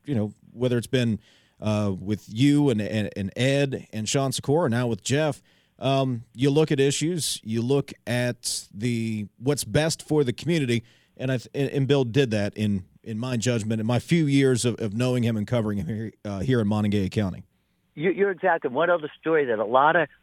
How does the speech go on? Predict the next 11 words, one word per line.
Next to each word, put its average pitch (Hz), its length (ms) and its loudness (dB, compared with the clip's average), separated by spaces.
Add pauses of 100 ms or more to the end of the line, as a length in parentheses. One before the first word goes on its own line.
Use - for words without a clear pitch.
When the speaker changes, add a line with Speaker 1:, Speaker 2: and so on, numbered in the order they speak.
(100)
Speaker 2:
high 185 320 2
school 170 220 -2 (100)
students 156 240 2
from 135 140 4
University 131 520 4
High 127 220 4
will 113 200 2
remember 107 420 4
him. 101 280 -2 (360)
I 117 120 4
ran 127 240 2